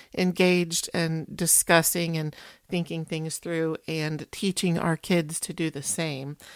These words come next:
It doesn't mean that I a hundred percent agree with everything from them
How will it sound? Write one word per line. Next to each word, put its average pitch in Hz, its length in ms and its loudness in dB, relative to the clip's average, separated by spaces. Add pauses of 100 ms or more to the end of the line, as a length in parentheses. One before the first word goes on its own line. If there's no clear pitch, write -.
(340)
It 180 80 -8
doesn't 196 260 2
mean 190 140 2
that 170 140 2
I 156 240 0
a 180 80 -4
hundred 214 360 4
percent 196 440 0
agree 170 340 -2
with 160 240 0
everything 180 480 0
from 175 180 -2
them 160 260 -2